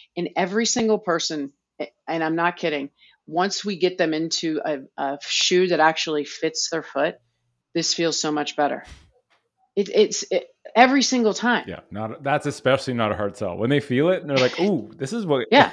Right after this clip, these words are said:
Speaker 2: <laughs> my feet can feel like this."
Speaker 1: And then, you know, so that's on one end of the spectrum.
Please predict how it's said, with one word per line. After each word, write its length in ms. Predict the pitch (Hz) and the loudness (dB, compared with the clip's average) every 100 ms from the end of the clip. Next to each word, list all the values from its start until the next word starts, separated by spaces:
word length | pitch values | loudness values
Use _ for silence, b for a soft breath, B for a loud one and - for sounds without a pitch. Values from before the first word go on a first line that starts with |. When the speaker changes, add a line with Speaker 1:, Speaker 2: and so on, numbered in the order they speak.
| 151 | -2
Speaker 2:
<laughs> 60 | |
my 120 | 135 139 | -4 -4
feet 200 | 208 - | -4 -8
can 80 | |
feel 180 | 120 170 | -4 -2
like 140 | 240 233 | -2 -4
this." 260 | 277 277 _ _ b b b b b _ _ _ _ B B B - | -8 -8 _ _ b b b b b _ _ _ _ B B B 0
Speaker 1:
And 120 | 240 | 2
then, 400 | 320 302 269 - | 6 6 4 2
you 120 | - | 0
know, 180 | 220 202 | 4 4
so 180 | 202 226 | 6 6
that's 300 | 247 269 - - - | 8 6 2 -6 -2
on 260 | 196 208 185 | 4 4 4
one 200 | 214 214 | 4 4
end 160 | 180 | 0
of 120 | 151 131 | -2 -6
the 80 | |
spectrum. 540 | 139 - 135 - 123 | -8 -8 -8 -10 -14